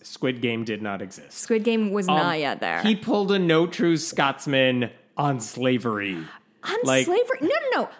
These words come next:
Speaker 2: On the
Speaker 1: <laughs>
Speaker 2: entire American South, the entire antebellum American <laughs> South. It, antebellum?
Speaker 1: Sure, yeah,
Speaker 2: Okay.
Speaker 1: yeah. And, uh, again, the idea that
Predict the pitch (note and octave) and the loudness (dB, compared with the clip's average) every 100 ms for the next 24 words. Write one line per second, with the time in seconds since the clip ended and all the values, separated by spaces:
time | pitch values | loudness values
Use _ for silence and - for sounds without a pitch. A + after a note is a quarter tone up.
0 | _ F4 F4 E4+ E4 E4 D#4+ D#4 C4+ D4+ | _ 0 2 2 2 0 2 2 2 -2
1 | - A4 A#4 C5 - C#4+ D4 C#4 D#4 E4 | -2 2 2 4 2 2 2 2 2 0
2 | F4 B3 A3+ - - B3 G3 - - - | 2 2 4 2 2 2 2 0 -6 -4
3 | - F4 F#4 A#4+ A#4+ A#4+ - C#4+ D#4+ G#4 | 0 0 -2 0 0 0 -2 -4 0 0
4 | A#3+ B3+ B3+ B3 C4 F4 C#4+ F4+ C#3+ D#4 | 2 2 4 2 4 4 4 4 4 4
5 | D#4+ - - B4+ F4+ C#4+ D#4+ G#4+ G#4+ - | 6 4 4 4 6 4 4 2 2 -2
6 | G#5+ D5 - F#4 - - - G#3 C4+ - | -2 0 0 0 -2 -20 -14 -12 -12 -10
7 | E4 F4 F4+ - _ _ - C3+ D#3 A#2 | -8 -8 -14 -20 _ _ -4 -2 0 0
8 | A2+ C#3 A#2 - - D3 A2+ - - _ | 0 -2 -2 0 0 0 -6 -14 -20 _
9 | _ _ _ _ B2 D#3+ D3+ C#3+ - _ | _ _ _ _ -2 0 0 -4 -10 _
10 | D3 - D3+ B2+ G2 - _ _ E3 D#3+ | -6 -4 0 0 0 -12 _ _ 0 0
11 | - - E3 C3+ D3 D#3+ D3+ C3+ C#3 C3 | -4 -2 -2 0 2 4 2 4 4 4
12 | B2 | 2